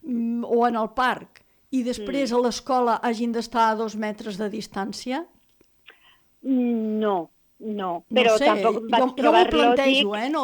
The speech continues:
Speaker 1: De
Speaker 2: Ja, ja, ja, són, són incongruències, la veritat és que, és que sí. És a dir, una cosa és que estiguera superdemostrat que els nens són supermegacontagiosos i que ells siguen els que porten el virus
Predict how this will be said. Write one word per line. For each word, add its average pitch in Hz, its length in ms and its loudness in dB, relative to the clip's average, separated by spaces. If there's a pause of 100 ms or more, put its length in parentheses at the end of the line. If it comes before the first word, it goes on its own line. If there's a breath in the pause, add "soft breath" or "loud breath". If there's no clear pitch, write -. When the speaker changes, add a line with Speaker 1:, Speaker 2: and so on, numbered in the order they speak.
Speaker 1:
De 247 100 0 (160)
Speaker 2:
Ja, 208 500 4
ja, 180 460 4
ja, 185 240 2 (180)
són, 254 360 -4 (200)
són 254 160 -4
incongruències, 175 1000 -4
la 175 120 -2
veritat 180 420 -2
és 240 160 -4
que, 240 140 0 (260)
és 202 100 -8
que 214 140 -8 (140)
sí. 156 200 -6 (320 loud breath)
És 208 140 -4
a 233 80 0
dir, 208 140 -2
una 247 160 -4
cosa 269 160 -8
és 311 80 -8
que 277 80 -6
estiguera 220 320 -2
superdemostrat 196 960 -2 (320 loud breath)
que 240 100 4
els 196 120 0 (100)
nens 254 400 0 (260)
són 247 320 0 (340 loud breath)
supermegacontagiosos 202 1400 0
i 233 140 -4
que 202 220 2 (140)
ells 269 120 -2 (220)
siguen 269 280 -2
els 254 120 -4
que 208 100 0
porten 208 320 -4
el 214 140 -2
virus 269 340 -2